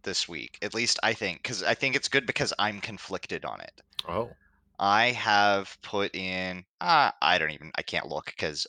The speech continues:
Speaker 1: I, I always run my games forever, so I can't tell you how long I've actually played it because, you know, my Steam hours and sit in the background. But I digress.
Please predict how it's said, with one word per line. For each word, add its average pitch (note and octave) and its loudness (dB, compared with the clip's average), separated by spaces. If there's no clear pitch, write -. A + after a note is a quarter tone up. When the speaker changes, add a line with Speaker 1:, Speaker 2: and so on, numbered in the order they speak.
Speaker 1:
I, D#2 0
I D#2 0
always D2+ -4
run E2 0
my D#2+ -2
games D#2+ -2
forever, A#2+ 4
so - 6
I G2+ 6
can't G#2 2
tell G#2 4
you G2+ 4
how G2+ 6
long F#2 4
I've F2 2
actually F#2 4
played F2 2
it F2+ 2
because, D2+ -2
you D2 -8
know, C2+ -4
my C#2+ -6
Steam D2+ -2
hours C#2+ 0
and C2+ -16
sit - 0
in D2+ -6
the D2 -6
background. C#2 0
But C3+ 6
I B2+ 4
digress. D3+ 4